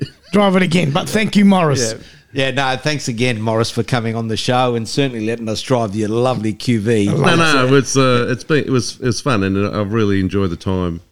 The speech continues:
Speaker 3: uh, together, and, uh, you driving it the way you did, it was, uh, pleasure.
Speaker 1: Well, there is one benefit, though, about this, 'cause you would,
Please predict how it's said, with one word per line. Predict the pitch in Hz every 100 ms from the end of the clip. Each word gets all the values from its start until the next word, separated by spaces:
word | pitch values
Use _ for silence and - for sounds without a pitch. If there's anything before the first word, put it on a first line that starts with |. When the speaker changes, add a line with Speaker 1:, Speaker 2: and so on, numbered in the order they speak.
| _
Speaker 3:
uh, | 92 90 87
together, | 92 87 92 92
and, | 87 90 90
uh, | 90 87 92 -
you | 95
driving | 87 95 92 95
it | -
the |
way | 90 95
you | 90
did, | 110
it | 92
was, | 92 -
uh, | 92 92 90 - -
pleasure. | - 110
Speaker 1:
Well, | 175 -
there | 226 294
is | 330
one | 285 247
benefit, | 175 233 - 170 -
though, | 113 139 - -
about | 151 165
this, | 127 139 -
'cause | 175 170 - -
you | 226
would, | 233